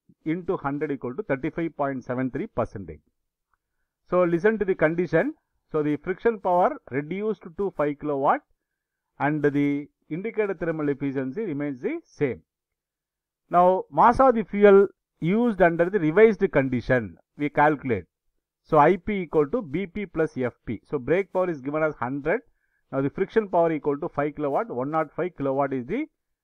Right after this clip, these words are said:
new indicated power. And the indicated thermal efficiency equal to I P one divided by M F into C V.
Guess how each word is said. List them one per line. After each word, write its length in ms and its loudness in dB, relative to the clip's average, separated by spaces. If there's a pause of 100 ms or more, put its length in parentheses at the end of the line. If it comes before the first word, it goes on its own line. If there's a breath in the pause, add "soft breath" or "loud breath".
(160)
new 280 -2
indicated 540 -2
power. 320 2 (720)
And 160 0
the 80 4
indicated 460 2
thermal 240 -2
efficiency 540 -4
equal 200 0
to 80 4
I 180 8
P 200 -4
one 180 2
divided 260 4
by 100 2
M 260 2
F 160 0
into 240 -2
C 180 0
V. 220 0